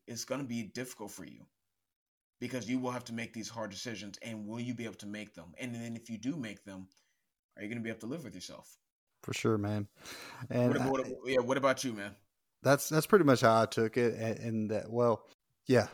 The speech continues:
Speaker 2: it's just making, making the tough decisions, and because you want to, you know, a good man wants to always do what's right, but if you are king, you're kinda faced with, you know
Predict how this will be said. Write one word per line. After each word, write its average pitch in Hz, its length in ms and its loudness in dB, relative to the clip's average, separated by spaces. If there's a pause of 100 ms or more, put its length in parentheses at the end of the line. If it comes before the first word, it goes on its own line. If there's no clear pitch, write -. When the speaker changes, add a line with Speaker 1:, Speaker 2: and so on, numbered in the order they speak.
Speaker 2:
it's - 80 -18
just - 260 0
making, 135 320 6
making 135 260 6
the 117 80 4
tough 120 240 6
decisions, 110 640 2
and 107 600 -2 (180)
because 113 360 0
you 117 120 -2
want 127 340 2
to, 110 540 0 (360)
you 117 120 -2
know, 104 60 -4
a 113 100 0
good 139 280 4
man 131 360 6
wants 120 240 2
to - 80 -2
always 117 380 4
do 120 140 2
what's 107 200 -2
right, 120 420 6 (140)
but 113 120 0
if 104 200 -4
you 110 420 -2
are 104 380 -2
king, 120 520 2 (100)
you're 113 280 0
kinda 110 300 0
faced 113 360 0
with, 104 120 -2 (840)
you 117 100 -4
know 101 160 -4